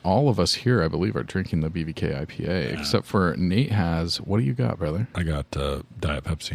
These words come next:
Speaker 2: and grenadine with a little bit of California forty-six whiskey.
Speaker 1: Okay, so what's the deal with the California forty-six? Uh,
Speaker 2: Jer-,
Speaker 1: Jeremy's,
Speaker 2: Jer-,
Speaker 1: Jeremy's
Speaker 2: J-,
Speaker 1: buddy
Speaker 2: J-,
Speaker 1: made
Speaker 2: J-,
Speaker 1: it?
Speaker 2: no.
Speaker 1: I wanna hear about it. We need to give them a
Speaker 2: Well, hold on.
Speaker 1: plug.
Speaker 2: For, for, I got two things. First, this is your first run at the,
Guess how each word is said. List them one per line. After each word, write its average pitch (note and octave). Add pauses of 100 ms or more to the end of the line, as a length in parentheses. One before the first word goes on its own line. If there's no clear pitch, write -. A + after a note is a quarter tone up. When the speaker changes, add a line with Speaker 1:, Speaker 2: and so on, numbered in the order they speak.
Speaker 2:
and C#2+
grenadine D2+
with -
a F#2
little D3
bit A#2
of F#2
California F2+
forty-six D#2+
whiskey. - (100)
Speaker 1:
Okay, A#2+
so -
what's C3+
the C#3+
deal B2+
with G#2+
the -
California F#2+
forty-six? -
Uh, E2
Speaker 2:
Jer-, - (100)
Speaker 1:
Jeremy's, G#2
Speaker 2:
Jer-, A#2
Speaker 1:
Jeremy's A2+
Speaker 2:
J-, -
Speaker 1:
buddy A2
Speaker 2:
J-, A2+
Speaker 1:
made G#2+
Speaker 2:
J-, C3+
Speaker 1:
it? C3
Speaker 2:
no. A#2+
Speaker 1:
I G#2
wanna A#2
hear A#2+
about F2+
it. E2+
We G2+
need A#2+
to B2
give A2+
them A2+
a A2+
Speaker 2:
Well, C3
hold C3+
on. F#2+
Speaker 1:
plug. E3+
Speaker 2:
For, D3+
for, -
I C#3
got B2+
two D#3
things. F2
First, F2 (240)
this B2
is B2
your C3
first A#2
run A2
at D#2+
the, E2